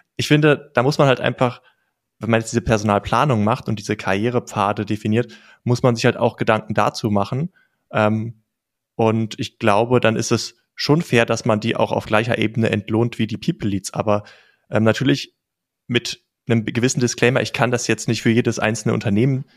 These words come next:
sagen, das muss halt jedes Unternehmen für sich entscheiden, aber ich glaube schon, dass man Leute dort in eine Verantwortungsposition bringen kann, die genauso viel Verantwortung ist wie die eines Teamleads oder Head of oder halt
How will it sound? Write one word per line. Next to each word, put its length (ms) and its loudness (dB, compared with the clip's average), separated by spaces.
sagen, 400 0
das 120 -4
muss 200 2
halt 100 2
jedes 180 4
Unternehmen 320 0
für 120 2
sich 120 -2
entscheiden, 340 2
aber 120 2
ich 60 0
glaube 200 0
schon, 260 2
dass 160 -2
man 180 2
Leute 240 2
dort 180 2
in 80 0
eine 80 2
Verantwortungsposition 960 -2
bringen 220 0
kann, 180 0
die 160 -2
genauso 320 4
viel 160 0
Verantwortung 540 0
ist 160 -6
wie 80 -2
die 140 -2
eines 260 0
Teamleads 420 0
oder 160 0
Head 240 0
of 280 0
oder 200 0
halt 220 -4